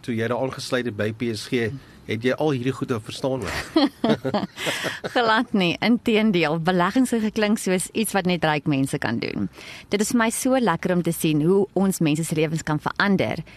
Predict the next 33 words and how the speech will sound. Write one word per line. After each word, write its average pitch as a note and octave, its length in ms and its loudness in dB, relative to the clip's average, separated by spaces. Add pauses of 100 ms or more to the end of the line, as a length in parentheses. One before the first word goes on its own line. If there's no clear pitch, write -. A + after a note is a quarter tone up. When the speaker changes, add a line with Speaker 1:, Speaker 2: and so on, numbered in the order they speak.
(160)
Speaker 2:
deur E3+ 340 2
vir F3 140 0
hulle D#3+ 180 2
welvaart B2+ 640 -2
te C3+ 100 -2
bou. A#2+ 380 -4 (500)
Ek A3 100 0
kan A#3+ 220 0
eerstehand G#3+ 500 2
sê B2 380 -2 (160)
dat F3+ 160 -2
ek - 160 -2
verstaan G3 420 2
die G3 100 0
terminologie E3+ 640 0
kan F3 200 -2
vreesaanjaend D#3 880 0
klink C3 320 -2 (440)
en F3 160 4
dit D#3+ 140 0
laat E3 160 0
'n B3+ 60 4
mens A#3 200 2
dom B3 240 4
voel. - 320 -4 (120)
Of - 380 -2 (100)
<laughs> D#3+ 220 0
dit F3 100 0
is G#3 80 0
hoe - 140 0
ek A3+ 140 2
gevoel D3 300 0
het C3 200 -2